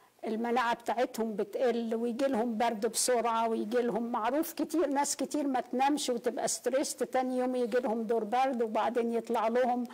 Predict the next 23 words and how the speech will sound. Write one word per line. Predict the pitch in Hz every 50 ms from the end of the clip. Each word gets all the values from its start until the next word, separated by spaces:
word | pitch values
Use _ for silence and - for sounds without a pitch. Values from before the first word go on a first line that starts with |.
| - - - - - - - -
الهيربيز | 233 220 196 175 - 277 269 269 - 247 247 208 214
ال-، | 247 226 233 233 233 220 226 226 220 220 214 214 220 - - - 254
اللي | 233 233 226
هم | 240 233 226
بيسموه | 220 226 233 226 - 240 226 220 226 247
الكولد | 254 247 - - 247 254 240 233 202
sores | 208 - - 254 269 269 285 269 - - 254
دي. | 208 220 262 320 330 - - - - - -
فطبعًا، | - - 247 226 220 226 277 285 254 262 254 247 247 247 240 240 - - - - - - - -
ف-، | - - 247
آه، | 233 226 226 220 214 214 - - - - - _ _ _ _ _ - - 254 240 240 240 233 233 233 226 233 233 - 269
ال-، | 247 247 254 247 247 233 226 226 226 226 226 226 226 - - 262
العلاج | 247 226 226 220 233 247 240 254 320 392 320
بتاعت | 285 277 285 285 - 285 285 285 285 -
الناس | 262 262 254 302 330 330 -
اللي | 269 247 247 240
عندها | 247 247 226 247 285 277 - 262 247
آلام | 254 269 277 320 320 302 277
مش | 269 269 226 208
بس | 226 269 339 339 - -
نديها | 285 262 247 247 220 269 277 277 269
دواء | 233 277 277 269 277 277
للألم، | 254 240 262 - 285 285 330 311 294 302